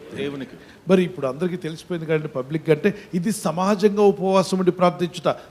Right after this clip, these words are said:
Speaker 2: దీనికి రిఫరెన్స్ ఎక్కడ ఉంది? యోవేల్ గ్రంథం రెండో అధ్యాయంలో పదమూడు నుండి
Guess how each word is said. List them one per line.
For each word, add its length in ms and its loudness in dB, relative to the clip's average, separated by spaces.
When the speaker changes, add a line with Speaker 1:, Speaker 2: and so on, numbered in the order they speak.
Speaker 2:
దీనికి 240 0
రిఫరెన్స్ 400 -4
ఎక్కడ 200 0
ఉంది? 280 2
యోవేల్ 380 6
గ్రంథం 240 0
రెండో 200 0
అధ్యాయంలో 600 2
పదమూడు 340 4
నుండి 400 8